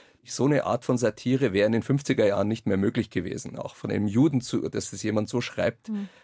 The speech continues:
Speaker 1: einfach angesichts der Katastrophe, die danach passiert ist. Und das hat mich sehr interessiert.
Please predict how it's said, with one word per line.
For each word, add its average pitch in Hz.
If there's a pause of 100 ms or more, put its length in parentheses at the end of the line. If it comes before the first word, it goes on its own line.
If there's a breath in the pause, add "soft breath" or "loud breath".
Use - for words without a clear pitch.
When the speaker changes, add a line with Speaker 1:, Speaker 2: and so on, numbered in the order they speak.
(140 loud breath)
Speaker 1:
einfach -
angesichts 113
der 107
Katastrophe, 98
die 90
danach -
passiert -
ist. -
Und -
das 110
hat -
mich 101
sehr -
interessiert. -